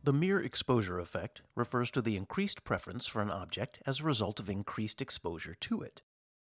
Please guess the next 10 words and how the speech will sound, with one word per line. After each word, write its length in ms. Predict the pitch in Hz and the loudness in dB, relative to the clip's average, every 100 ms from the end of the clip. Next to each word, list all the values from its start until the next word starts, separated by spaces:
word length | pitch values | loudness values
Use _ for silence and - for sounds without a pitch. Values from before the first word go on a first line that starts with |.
| _ - | _ -2
Marketplace 500 | 190 - - 95 92 | -2 -2 -4 -4 -2
sellers 420 | 117 90 110 185 | 0 0 -4 -4
can 200 | - 131 | -2 -2
put 160 | 160 - | 0 2
this 160 | 143 | 4
psychological 580 | - 135 117 113 110 104 | 6 4 4 2 0 -4
phenomenon 560 | - 127 214 143 101 170 | -2 2 4 4 4 0
to 100 | 143 | -2
good 260 | 123 117 107 | 2 2 4
use 500 | 135 131 - - | 4 4 2 -6